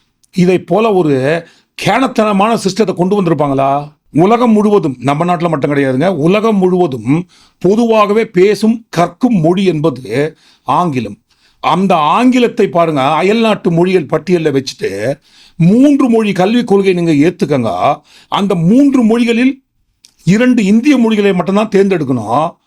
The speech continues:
ஒரு அயல்நாட்டு மொழியை தேர்ந்தெடுக்கணும். அந்த அயல்நாட்டு மொழி வந்து பொதுவாக நீங்க ஆங்கிலம்னு சொல்லிட்டீங்க, அப்படியே இருந்துட்டு போட்டோம். ஆனால்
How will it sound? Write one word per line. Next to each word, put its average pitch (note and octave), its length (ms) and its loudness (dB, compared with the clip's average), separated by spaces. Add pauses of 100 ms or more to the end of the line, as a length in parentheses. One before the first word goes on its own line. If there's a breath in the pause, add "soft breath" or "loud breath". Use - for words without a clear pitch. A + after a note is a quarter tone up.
(160)
ஒரு A3 240 4
அயல்நாட்டு G#3 500 0
மொழியை F3+ 280 0
தேர்ந்தெடுக்கணும். E3+ 520 0
அந்த F#3 100 0
அயல்நாட்டு F#3 460 0
மொழி F3 180 2
வந்து F3+ 180 0
பொதுவாக F#3 400 0
நீங்க F3 180 -2
ஆங்கிலம்னு F3 500 0
சொல்லிட்டீங்க, D#3 340 0 (360 soft breath)
அப்படியே D#3+ 320 0
இருந்துட்டு D#3+ 280 -2
போட்டோம். D3+ 340 0
ஆனால் E3+ 220 -2